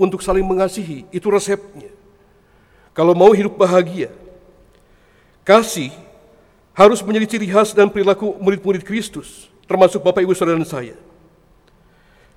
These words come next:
Kenapa demikian? Seperti halnya Nelson Mandela,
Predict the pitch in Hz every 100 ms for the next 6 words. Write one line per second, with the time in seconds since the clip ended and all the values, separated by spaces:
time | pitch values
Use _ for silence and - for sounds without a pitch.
0 | _ 151 151 156 151 143 139 151 196 226
1 | - - - - _ _ _ _ - -
2 | 156 160 165 175 190 190 185 175 165 165
3 | 165 165 156 165 190 127 110